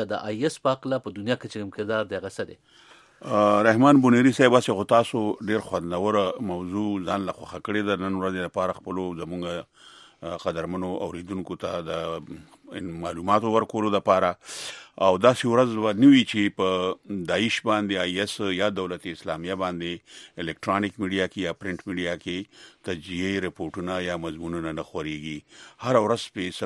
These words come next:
Speaker 2: ناڅه مضمونونه خورېږي. نن، آه، د وایس اف امریکا یو وی او ای نیوز نومې ویب پاڼه ده، په هغې باندې یو تجزیاتي رپورټ خور شوی دی د آی ایس په حواله باندې او د دې تړون چې دی نو کړی دی روس سره.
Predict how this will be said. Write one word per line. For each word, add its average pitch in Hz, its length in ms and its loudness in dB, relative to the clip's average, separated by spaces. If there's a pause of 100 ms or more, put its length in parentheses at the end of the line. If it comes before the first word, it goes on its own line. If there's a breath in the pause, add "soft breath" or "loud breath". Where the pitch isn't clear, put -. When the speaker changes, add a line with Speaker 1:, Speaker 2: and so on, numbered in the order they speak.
Speaker 2:
ناڅه 87 280 -6
مضمونونه 87 380 -4
خورېږي. 104 440 -4
نن، 127 300 4 (680 loud breath)
آه، 104 300 6
د - 20 0 (100)
وایس 139 220 8
اف 120 180 -2
امریکا 120 520 6 (320)
یو 101 240 0 (400)
وی 123 200 2
او 117 140 6
ای 113 120 4
نیوز 107 420 8
نومې 92 240 2
ویب 85 220 -2
پاڼه 117 260 0
ده، 95 40 0
په 90 180 0
هغې 95 240 -2
باندې 92 360 0 (600 loud breath)
یو 87 100 0
تجزیاتي 87 640 0
رپورټ 104 300 -6
خور 85 220 -8
شوی 104 300 -4
دی 101 80 -4 (100)
د 87 100 -6 (120)
آی 90 100 -8 (100)
ایس 214 140 -6 (800 soft breath)
په - 60 -14 (100)
حواله 82 380 4
باندې 101 280 0 (640 soft breath)
او 82 460 0
د 85 100 -6
دې 98 200 0
تړون 92 240 -4 (120)
چې 95 120 -8
دی 92 80 -4
نو 85 260 -6
کړی 90 320 -4
دی 82 140 -6
روس 104 240 -6
سره. 80 200 -8